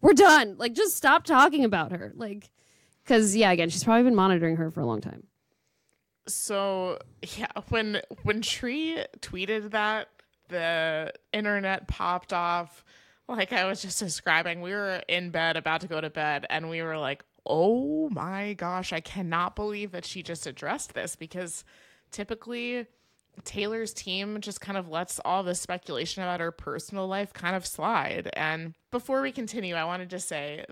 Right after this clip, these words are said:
Speaker 2: that Ryan and I started this podcast because we are genuinely two best <laughs> friends who talk about Taylor all the time and have been for years. We love talking about her music. We love talking about her lyrics,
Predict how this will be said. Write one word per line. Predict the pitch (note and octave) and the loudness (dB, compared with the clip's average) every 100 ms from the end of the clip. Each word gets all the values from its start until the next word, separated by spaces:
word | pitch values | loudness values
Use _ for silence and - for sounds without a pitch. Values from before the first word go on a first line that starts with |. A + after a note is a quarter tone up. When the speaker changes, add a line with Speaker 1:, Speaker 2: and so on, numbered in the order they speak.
| D#3+ | -8
Speaker 2:
that | F3 E3+ E3+ E3+ - _ _ _ _ _ _ F#3 | -4 -2 -2 -4 -10 _ _ _ _ _ _ -10
Ryan | F#3 F3+ F#3 G3+ | -2 0 2 0
and | G3 | 0
I | E3+ F3 | 0 0
started | - E3+ D#3+ | -2 -4 -4
this | E3 - | -6 -8
podcast | - A3+ A3 G3 D#3 D#3+ - | -4 -2 -2 -4 -6 -6 -8
because | - E3+ - E3+ E3 E3 D#3+ E3+ - _ F3+ | -12 -16 -10 -8 -6 -8 -12 -16 -18 _ -12
we | F#3+ | -6
are | F#3 F#3 | -6 -4
genuinely | F3+ E3+ E3+ G3 G#3+ | -4 -4 -2 -4 -6
two | B3 - F#3+ F#3 F3 | -6 -6 -4 -2 -4
best | - F3+ G3 | -2 -4 -4
<laughs> | - | -8
friends | G#3+ G3+ G#3 | -6 -6 -6
who | G3+ | -10
talk | - F3+ F#3 | -6 -6 -4
about | A3 A3 - | -6 -6 -6
Taylor | A3 G#3 F#3 F#3 - | -4 -4 -2 -4 -2
all | E3 E3+ | 0 0
the | F3+ | -2
time | - F3 E3+ D#3 | -4 -2 -2 -2
and | E3+ | -6
have | E3+ D#3+ D#3+ | -6 -6 -8
been | D#3+ D#3+ | -10 -10
for | - E3 D#3 D#3 - | -14 -12 -10 -10 -12
years. | D#3 C#3 C#3 D3 F#2 G#3 - - _ | -12 -8 -6 -4 -6 -8 -12 -20 _
We | F#3 | -4
love | F3 F3 | -2 -2
talking | G#3 A3 | -4 -6
about | A#3+ | -4
her | B3 | -6
music. | B3 G#3 G#3 G#3 F#3+ | -4 -4 -2 -4 -6
We | E3+ | -6
love | E3+ F3+ | -6 -4
talking | F#3+ F#3+ | -4 -4
about | F#3+ F#3+ | -6 -6
her | A3 | -6
lyrics, | F#3+ F3 F3 F3 F3 - | -6 -4 -2 -2 -4 -8